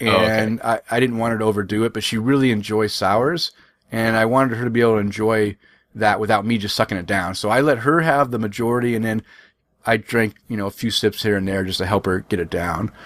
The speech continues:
Speaker 2: Um, but the beer I really was excited to try was a Gose. And you know how I'm really enjoying the Gose styles.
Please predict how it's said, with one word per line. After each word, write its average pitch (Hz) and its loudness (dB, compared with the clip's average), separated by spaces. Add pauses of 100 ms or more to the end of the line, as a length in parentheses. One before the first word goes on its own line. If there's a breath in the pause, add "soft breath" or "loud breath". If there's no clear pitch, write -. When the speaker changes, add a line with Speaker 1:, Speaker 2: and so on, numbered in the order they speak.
(640 loud breath)
Speaker 2:
Um, 95 -2 (140)
but 139 -2
the 139 0
beer 202 0
I 160 4
really 175 0
was 131 2
excited 117 0
to - -8
try 104 0
was 131 2
a 175 2
Gose. 156 -2 (200)
And 113 -6
you 139 2
know 180 0
how 165 0
I'm 151 0
really 151 0
enjoying 123 0
the 113 -2
Gose 104 -2
styles. 95 -6